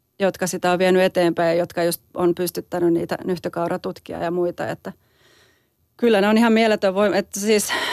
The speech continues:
kyllä on monesti sanonut, että tässä voi olla suomalaisista ylpeä, koska totta kai me ehkä ajateltiin, että katsotaan, lähteekö Suomessa vai tarviiko mennä Ruotsiin, mutta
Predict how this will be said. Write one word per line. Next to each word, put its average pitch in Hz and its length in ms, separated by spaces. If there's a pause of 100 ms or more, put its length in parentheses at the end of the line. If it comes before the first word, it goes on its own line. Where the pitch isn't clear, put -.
(120)
kyllä 202 200
on 214 240
monesti 233 340
sanonut, 220 360
että 180 180
tässä 196 240
voi 196 80
olla 190 100
suomalaisista 185 880
ylpeä, 175 380
koska 170 260 (160)
totta 185 280
kai 208 200
me 180 260
ehkä 185 300
ajateltiin, 175 580
että 175 260 (440)
katsotaan, 180 480
lähteekö 190 420
Suomessa 202 460
vai 226 160 (180)
tarviiko 196 400
mennä 185 240
Ruotsiin, 180 500
mutta 180 240